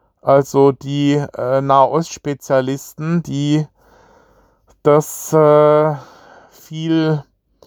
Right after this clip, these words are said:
die das durchaus auch einschätzen können. Aber man sieht ja, sie haben sich da verschätzt. Genauso wie unter Kissinger im Vietnamkrieg und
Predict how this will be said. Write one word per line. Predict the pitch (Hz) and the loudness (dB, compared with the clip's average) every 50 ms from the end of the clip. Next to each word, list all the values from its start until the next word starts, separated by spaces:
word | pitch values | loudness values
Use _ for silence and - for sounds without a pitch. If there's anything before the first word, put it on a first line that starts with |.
| _ _ _ _ _ _ _ _ _ _ _ _ _ _ | _ _ _ _ _ _ _ _ _ _ _ _ _ _
die | - 113 120 - 147 147 139 | -20 -20 -10 -4 -2 0 2
das | 135 151 151 143 - - - - - | 2 2 2 2 -2 -10 -20 -18 -18
durchaus | - 120 - 147 156 165 151 - - 143 151 156 147 - | -12 -6 -2 -2 -2 -2 -2 0 2 2 2 2 0 -2
auch | - - 143 160 156 - - - | 0 2 2 2 2 0 -6 -8
einschätzen | - 113 117 120 127 123 - 135 117 113 - - 127 120 | -4 -2 -2 -2 -4 -6 -4 -4 -6 -6 -6 -12 -12 -8
können. | - 127 113 117 | -6 -4 0 2
Aber | 120 139 143 | 2 2 2
man | 139 135 139 | 0 -2 -2
sieht | - - 185 190 165 - | -4 -4 -6 -6 -4 0
ja, | 117 110 110 110 | 0 0 0 0
sie | - - 127 | -2 -4 -4
haben | 123 117 123 127 | -2 -2 -2 -4
sich | - 156 147 - | -8 -10 -8 -2
da | - 139 143 156 | 0 0 0 0
verschätzt. | - - 170 - - 190 185 175 - - - - - _ - | 0 -2 -6 -2 0 0 0 0 -2 -10 -20 -20 -16 _ -6
Genauso | 139 131 127 123 131 151 156 - 170 156 143 151 151 160 | -4 0 2 4 4 2 2 -2 -6 -8 -8 -8 -10 -8
wie | 165 170 175 170 | -6 -6 -6 -6
unter | - 151 139 135 131 131 | -8 -8 -8 -8 -8 -8
Kissinger | - _ - 185 180 170 - 175 165 156 - - 160 156 165 165 - _ _ _ _ _ _ _ _ _ _ _ _ _ _ - | -10 _ -8 -6 -6 -4 -4 -6 -6 -4 0 2 4 4 4 2 0 _ _ _ _ _ _ _ _ _ _ _ _ _ _ -8
im | - 143 139 139 135 131 | -4 -4 -4 -4 -6 -6
Vietnamkrieg | 139 143 139 139 - - 131 123 127 131 139 143 - - - - 139 139 135 135 135 127 - - - - - _ _ _ _ _ - - | -2 0 0 0 0 0 0 0 0 0 0 -4 -10 -12 -10 -4 -2 0 0 0 0 -2 -6 -12 -20 -20 -20 _ _ _ _ _ -18 -8
und | - 127 120 120 120 123 123 - - - | -2 0 2 2 2 0 -4 -10 -12 -20